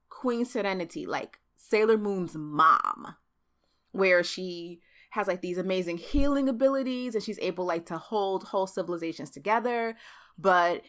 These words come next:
if you fuck up, she can destroy entire civilizations at the same time. So I think, like,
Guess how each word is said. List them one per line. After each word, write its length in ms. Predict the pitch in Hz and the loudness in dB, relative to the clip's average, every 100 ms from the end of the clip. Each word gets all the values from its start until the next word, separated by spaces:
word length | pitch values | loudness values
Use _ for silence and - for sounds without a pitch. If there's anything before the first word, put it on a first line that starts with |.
| _ | _
if 180 | - 165 | -8 -6
you 80 | 165 | -8
fuck 320 | 160 175 185 | 0 0 2
up, 140 | 208 202 | 0 0
she 120 | 226 | -2
can 140 | 220 | -4
destroy 540 | 185 170 - 190 185 170 | -4 -4 -2 4 6 4
entire 380 | 165 180 151 160 | 0 -2 0 -2
civilizations 800 | - 147 151 147 139 - 95 - | -4 -4 -4 -4 -6 -8 -8 -4
at 180 | 131 | -4
the 60 | - | -6
same 260 | - - - | -12 -12 -10
time. 400 | - 50 - - _ _ - | -8 -8 -8 -16 _ _ -12
So 600 | - 170 151 147 147 151 _ _ | -4 -2 0 -2 -6 -12 _ _
I 160 | - 160 - | -4 -4 0
think, 260 | 208 185 170 | -2 -2 -4
like, 220 | 160 - | -8 -8